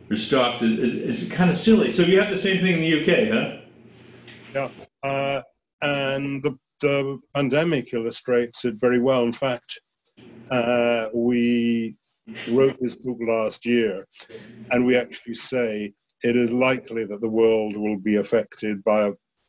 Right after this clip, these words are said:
Speaker 2: will suffer a pandemic created by a virus that does not yet exist. We didn't know it was gonna <laughs> exist within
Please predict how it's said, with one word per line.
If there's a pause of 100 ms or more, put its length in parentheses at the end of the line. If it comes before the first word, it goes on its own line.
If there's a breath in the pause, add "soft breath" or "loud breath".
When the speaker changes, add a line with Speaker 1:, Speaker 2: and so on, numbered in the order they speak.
(400)
Speaker 2:
will
suffer
a
pandemic
created
by
a
virus (300)
that
does
not
yet
exist. (720)
We
didn't
know
it
was
gonna
<laughs>
exist
within